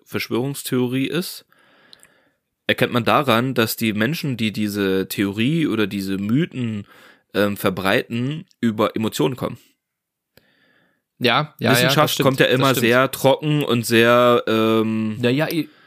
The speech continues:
Speaker 2: ähm, ähm, ähm, wie sagt man? Ja, emotionslos halt.
Speaker 1: Ich komm auf,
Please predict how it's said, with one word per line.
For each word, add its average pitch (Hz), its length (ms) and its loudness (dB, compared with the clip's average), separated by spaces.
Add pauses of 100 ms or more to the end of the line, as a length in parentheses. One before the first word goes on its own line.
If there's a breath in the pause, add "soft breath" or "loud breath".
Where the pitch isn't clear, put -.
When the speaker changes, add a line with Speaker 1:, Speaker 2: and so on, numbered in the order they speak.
(120)
Speaker 2:
ähm, 127 180 -6
ähm, 123 200 -8
ähm, 120 200 -8
wie 123 60 -6
sagt 127 240 -4
man? 120 220 -6 (200)
Ja, 120 100 -10
emotionslos 139 760 -4
halt. 104 100 -10
Speaker 1:
Ich - 140 -4
komm 123 180 -2
auf, 127 240 -4